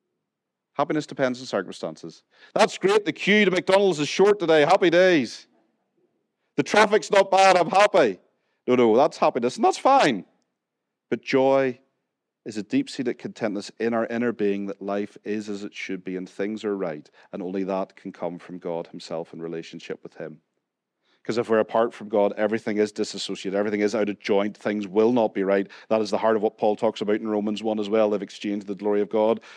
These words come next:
for the lie of other things. There's no happiness there. But those who are truly in Christ will know his joy.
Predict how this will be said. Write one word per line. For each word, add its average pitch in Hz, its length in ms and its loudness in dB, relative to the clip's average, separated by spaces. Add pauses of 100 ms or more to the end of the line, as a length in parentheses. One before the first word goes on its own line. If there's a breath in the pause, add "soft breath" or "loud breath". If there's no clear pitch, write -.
for - 120 -8
the 104 100 2
lie 107 240 2
of 107 100 0
other 131 180 4
things. 78 480 -10 (1400)
There's 98 120 -18
no 92 100 -8
happiness 80 460 -12
there. 82 320 -16 (1200 soft breath)
But 117 140 -2
those 123 260 2
who 117 140 0
are 104 60 2
truly 127 640 0
in 110 160 -2
Christ - 600 -6
will 92 120 -6
know 98 420 -6
his 95 440 -10
joy. 90 300 -4